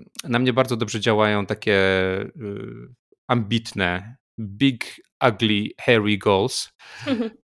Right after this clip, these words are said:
Speaker 1: Em, i uznałem, że to jest powró-, to jest, to jest, to jest rok, w którym wrócę sobie do mojego biegu długodystansowego i zapisałem się na maraton i
Speaker 2: Mhm.
Speaker 1: poczyniłem już to zobowiązanie. Em, w,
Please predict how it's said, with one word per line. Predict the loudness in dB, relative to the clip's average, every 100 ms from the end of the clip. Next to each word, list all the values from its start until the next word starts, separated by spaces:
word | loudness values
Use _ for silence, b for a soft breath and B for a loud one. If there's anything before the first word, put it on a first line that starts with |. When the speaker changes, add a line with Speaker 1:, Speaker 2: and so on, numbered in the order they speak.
| 2
Speaker 1:
Em, | 4 6 4 2 -2 -4 -8 _ -4
i | 0 0 -2
uznałem, | -4 0 2 2 0
że | 2 4 6 4 2
to | 0
jest | 0 -2
powró-, | -2 0 -2 -2 -6 -2
to | 2
jest, | 2 2 _ _ -8 2
to |
jest, | 4 2 -2 -2 2
to | 4
jest | 4 2 -2
rok, | 4 6 4 2
w | -10
którym | -2 0 0
wrócę | -2 -6 -4
sobie | -4 -4
do | -2 -2
mojego | 0 0 2 2 0 2 0
biegu | 4 4 4 0 -2
długodystansowego | -4 -2 -2 -2 -2 -2 -2 -2 2 2
i |
zapisałem | 4 2 2 2 2
się | 0
na | 0
maraton | 4 4 4 2 2 -2 B B B B _
i | -2 0 0 0
Speaker 2:
Mhm. | 0 2
Speaker 1:
poczyniłem | 2 2 0 2 2 2
już | -2
to | 0
zobowiązanie. | 0 0 0 0 2 0 0 0 -2 -4 B B B B -4
Em, | 2 2 2 -2 -4 -4 -4 -4 -6
w, | -10 -12